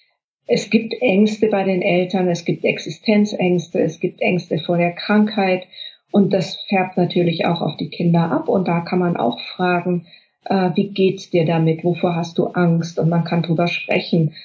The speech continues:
Und wenn man was nicht findet, kann man vielleicht eine Antwort aus einer Recherche-, äh, Quelle recherchieren, die seriös ist,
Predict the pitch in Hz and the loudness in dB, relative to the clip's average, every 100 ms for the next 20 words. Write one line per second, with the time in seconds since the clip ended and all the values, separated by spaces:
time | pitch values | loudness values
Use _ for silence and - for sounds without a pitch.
0 | _ - 165 180 180 175 170 175 - 190 | _ 0 2 2 0 -2 -2 -6 0 0
1 | 180 170 - 170 175 170 165 170 170 185 | 2 -2 -4 0 2 0 0 -2 -2 -2
2 | 180 170 170 175 - - 170 165 160 _ | 0 0 0 -2 -2 -4 -2 -2 -4 _
3 | _ 180 175 175 165 - - 170 170 - | _ -2 2 0 0 -4 -2 -2 -2 -2
4 | 175 175 175 175 165 175 170 180 175 175 | 0 2 0 -2 -2 -2 0 0 2 2
5 | 160 - 165 170 160 180 240 233 170 165 | 0 -2 0 2 4 4 4 0 -2 -2
6 | - | -12